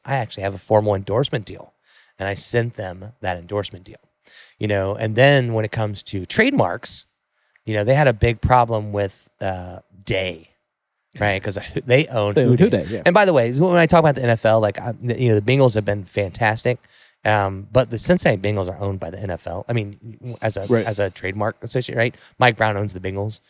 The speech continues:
Speaker 1: but, like, all those trademarks are actually owned by the N F L and the
Speaker 2: Right.
Speaker 1: parent, parent company. So, like, um, when I was doing my due diligence and, uh, and, like, researching, you know, trademarks and things, I'm looking at, like,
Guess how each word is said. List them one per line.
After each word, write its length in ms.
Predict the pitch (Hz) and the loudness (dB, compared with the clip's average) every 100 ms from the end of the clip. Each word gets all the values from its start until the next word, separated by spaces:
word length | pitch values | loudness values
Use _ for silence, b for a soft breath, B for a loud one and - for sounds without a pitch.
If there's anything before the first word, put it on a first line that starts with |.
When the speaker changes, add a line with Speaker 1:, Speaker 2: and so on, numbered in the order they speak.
| _ | _
Speaker 1:
but, 100 | 104 98 | -4 -4
like, 100 | - | 2
all 200 | 117 113 | 2 2
those 200 | 101 95 | -2 -6
trademarks 460 | 101 101 107 110 | -6 -4 -4 -4
are 60 | 107 | -4
actually 260 | 127 - - | -4 -4 -10
owned 200 | 87 98 | -10 -8
by 120 | 90 90 | -8 -8
the 100 | 98 | -6
N 100 | 95 | -8
F 160 | 85 87 | -6 -6
L 160 | 92 | -6
and 80 | 101 | -4
the 40 | 90 | 0
Speaker 2:
Right. 80 | 98 | 0
Speaker 1:
parent, 200 | 113 - _ | 0 -6 _
parent 260 | - 117 131 | -4 -4 0
company. 320 | 151 156 175 b b b | -2 0 -4 b b b
So, 220 | - 127 120 | 2 4 6
like, 260 | 110 - _ _ _ 117 | 4 -2 _ _ _ -6
um, 440 | 110 95 98 104 | -6 -6 -10 -8
when 160 | 123 113 | -2 4
I 180 | 131 123 | 4 4
was 140 | 113 | 2
doing 220 | 123 113 | 0 2
my 160 | 113 135 | 2 4
due 120 | 123 | 4
diligence 680 | 110 104 98 101 104 - - _ _ _ | 4 2 0 -4 -4 -6 -10 _ _ _
and, 400 | 110 107 104 101 | -4 -2 -2 -2
uh, 220 | 98 98 107 | -2 -2 -2
and, 180 | 104 | -4
like, 160 | 101 95 | -2 -2
researching, 680 | 104 117 117 107 104 101 98 | 0 2 2 2 0 -4 -4
you 80 | 92 | -4
know, 60 | |
trademarks 500 | - 113 107 101 - | 2 4 4 0 -2
and 120 | 104 | -4
things, 320 | 95 90 95 - B B - | -4 -4 -6 -12 B B 2
I'm 180 | 139 | 4
looking 300 | 131 127 117 | 4 2 0
at, 140 | 104 107 | -2 -2
like, 220 | 101 | -6